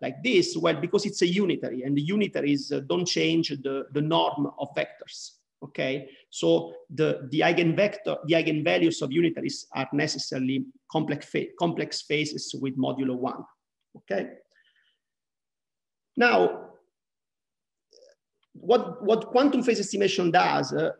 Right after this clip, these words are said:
is knowing, knowing U,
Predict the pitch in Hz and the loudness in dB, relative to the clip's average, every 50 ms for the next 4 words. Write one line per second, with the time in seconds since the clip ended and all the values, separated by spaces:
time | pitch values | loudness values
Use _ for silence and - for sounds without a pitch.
0 | _ _ - - 156 143 151 - - - - 170 175 202 254 294 285 233 202 180 | _ _ -4 -2 0 0 0 -2 -4 -6 -4 0 2 4 4 4 4 4 4 4
1 | 175 170 - 156 - - 170 - _ _ _ _ _ _ _ _ _ _ _ _ | 6 6 4 4 2 0 -4 -12 _ _ _ _ _ _ _ _ _ _ _ _
2 | _ _ _ _ _ _ _ _ _ _ _ _ _ _ _ _ _ _ _ _ | _ _ _ _ _ _ _ _ _ _ _ _ _ _ _ _ _ _ _ _
3 | _ _ _ _ _ _ _ _ _ - 165 185 220 240 226 208 202 185 175 156 | _ _ _ _ _ _ _ _ _ -2 4 6 6 6 6 4 4 2 2 2
4 | 156 - 160 160 139 147 196 277 247 170 - - - | 0 -2 -2 -6 -4 0 2 4 4 4 2 0 -6